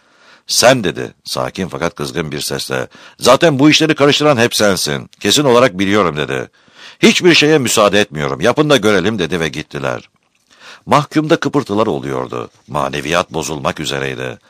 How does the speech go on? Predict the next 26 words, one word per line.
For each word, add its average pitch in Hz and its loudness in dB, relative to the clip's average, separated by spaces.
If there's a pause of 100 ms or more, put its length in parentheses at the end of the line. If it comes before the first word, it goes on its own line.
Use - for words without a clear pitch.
(380)
Anladım 160 2
ki 160 -4
çözülme 120 -2
başlıyordu. 87 -2 (480)
Tam 143 -2
bu 175 -2
sırada 71 -4
da 85 0
çay 113 0
ocağının 76 -4
birinci 98 -6
kısmı 107 -4
açılan 95 0
kapının 85 -4
oradan 76 0
da 87 0 (260)
gardiyan 127 2
Ö 123 2
T 127 2
nezaretinde 80 -2
meydancılar 76 -2
tayın 135 0
çuvallarıyla 113 0
içeri 95 -2
giriyorlardı. 67 -4 (920)
Ben, 76 2